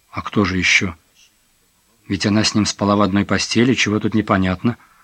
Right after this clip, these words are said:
ответила девушка. Зал разразился хохотом. Судья Ди яростно застучал молоточком по столу, требуя тишины.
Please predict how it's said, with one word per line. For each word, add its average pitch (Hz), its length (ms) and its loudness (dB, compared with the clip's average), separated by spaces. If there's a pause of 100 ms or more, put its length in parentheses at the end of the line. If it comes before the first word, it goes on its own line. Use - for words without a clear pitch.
(140)
ответила 107 640 0 (180)
девушка. 104 480 0 (1200)
Зал 131 380 4
разразился 101 580 2
хохотом. 92 560 -4 (1000)
Судья 107 380 2
Ди 113 140 4
яростно 107 540 2
застучал 107 500 2
молоточком 98 560 0
по 107 180 0
столу, 117 240 0
требуя 101 360 2
тишины. 98 500 2